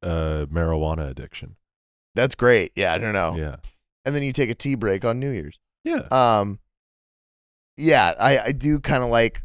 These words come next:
Speaker 2: to imagine that Twelve Days of Christmas is set in this sort of alternate future where Judaism and Christianity merge
Speaker 1: Mm-hmm.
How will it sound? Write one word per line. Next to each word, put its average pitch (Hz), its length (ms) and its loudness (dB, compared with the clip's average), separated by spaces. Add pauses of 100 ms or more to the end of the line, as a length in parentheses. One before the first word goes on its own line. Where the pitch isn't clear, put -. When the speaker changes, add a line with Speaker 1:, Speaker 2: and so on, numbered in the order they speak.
(100)
Speaker 2:
to 139 120 0
imagine 107 420 0
that 95 120 -6
Twelve 101 280 2
Days 101 180 0
of 90 100 -10
Christmas 98 460 -4
is 98 80 -8
set 104 340 0
in 92 80 -10
this 90 140 -6
sort 95 220 -4
of 87 100 -10
alternate 92 540 -4
future 107 460 -6
where 98 280 -4 (560)
Judaism 95 560 -6
and 90 140 -10
Christianity 92 680 -8 (380)
merge 104 760 -8 (300)
Speaker 1:
Mm-hmm. 80 320 -4